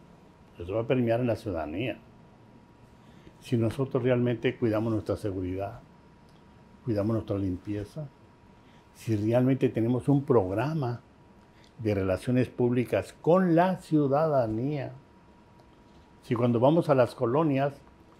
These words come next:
realmente nos juntamos con todas las líderes de la colonia para ver en qué podemos ayudar. Eso se me hace a mí que los mexicalenses son muy nobles.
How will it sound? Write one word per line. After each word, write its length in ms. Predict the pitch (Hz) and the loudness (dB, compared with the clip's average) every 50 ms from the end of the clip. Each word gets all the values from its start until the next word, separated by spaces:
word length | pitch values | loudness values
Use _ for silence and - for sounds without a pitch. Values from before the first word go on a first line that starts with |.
| - - - - | -20 -20 -18 -14
realmente 520 | 113 110 127 139 151 151 160 151 156 160 | -4 2 2 4 6 6 6 6 6 4
nos 160 | 147 131 - | 4 4 4
juntamos 560 | - 127 120 110 - 139 139 151 156 143 - - | 2 0 0 4 4 2 4 4 0 -2 0 0
con 180 | 131 120 110 | 0 0 2
todas 220 | - 135 147 156 151 | 4 4 6 6 6
las 140 | 127 117 | 4 4
líderes 260 | 127 139 143 143 143 131 | 4 2 2 2 4 2
de 80 | 127 | 4
la 160 | 120 120 113 | 4 2 2
colonia 460 | - 123 113 120 135 143 143 139 135 - | 2 2 2 2 2 4 4 2 4 4
para 220 | 127 113 110 110 | 4 4 4 4
ver 280 | 117 131 139 139 139 - - - - - - - - | 4 4 2 2 0 -4 -18 -20 -20 -20 -20 -16 -6
en 180 | 139 127 120 110 | -2 -2 -2 4
qué 140 | - 165 160 | 4 2 4
podemos 460 | 160 170 151 151 160 165 156 160 151 | 6 6 6 6 6 4 2 2 0
ayudar. 560 | 131 123 117 117 113 127 151 165 147 - - - - - - - - - - - - - - - - - - - - - - - - - - - | 0 0 2 0 2 2 2 2 0 -2 -6 -20 -20 -20 -20 -20 -20 -20 -20 -20 -20 -20 -20 -20 -20 -20 -20 -20 -20 -20 -20 -20 -20 -20 -2 -2
Eso 200 | 151 151 196 190 | -2 0 0 -4
se 120 | - 160 | -4 -4
me 80 | 139 147 | -6 -6
hace 160 | 151 - 165 | -4 -4 -4
a 40 | 139 | -4
mí 120 | 135 143 | -4 -4
que 380 | - - - 139 113 92 - - - - - - - - - - - - - - - - - | -4 -2 -2 0 0 -2 -4 -10 -18 -20 -20 -20 -20 -20 -20 -20 -20 -20 -20 -20 -20 -6 0
los 100 | 123 127 | 2 4
mexicalenses 540 | 139 135 139 135 131 127 147 170 196 196 202 | 6 6 6 4 4 2 0 2 0 0 0
son 260 | 202 196 202 190 165 139 135 135 | 0 -2 0 -2 -4 -6 -8 -6
muy 380 | 151 170 196 233 254 254 220 175 135 | -2 2 4 6 6 6 4 2 -6
nobles. 680 | 120 107 104 107 120 165 175 156 117 95 - - - | -8 -6 0 2 2 2 2 2 0 -4 -6 -12 -16